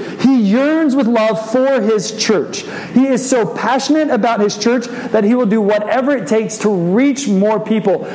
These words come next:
and win more people to himself. Jesus is so passionate about his church that he will never give up on us. He will never give up on you. He will never give up on your children.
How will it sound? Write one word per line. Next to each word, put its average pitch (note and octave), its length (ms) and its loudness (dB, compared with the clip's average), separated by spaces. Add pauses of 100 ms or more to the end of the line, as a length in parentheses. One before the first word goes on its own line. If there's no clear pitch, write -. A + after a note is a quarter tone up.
and G#3 380 2
win C#4 400 2
more A#3+ 220 2
people G#3+ 400 0
to A#3+ 300 2
himself. F3+ 1000 -2
Jesus B3 400 2
is - 80 -6
so C#4+ 160 2
passionate A3 400 -2
about G3 220 0
his F#3+ 140 -4
church F3+ 240 -2
that F#3 120 0
he A#3 260 2
will G#3+ 200 0
never F#3 480 0
give E3+ 240 0
up D3+ 260 -2
on C#3 140 0
us. - 440 -8 (380)
He B3 120 4
will B3 160 0
never A3+ 300 0
give F#3+ 220 0
up G3 240 -2
on F#3+ 160 0
you. F#3 140 0
He A#3+ 220 0
will B3 160 0
never A#3+ 320 0
give G#3 280 0
up G#3+ 220 -2
on G#3 260 0
your F#3+ 240 2
children. D3+ 640 -2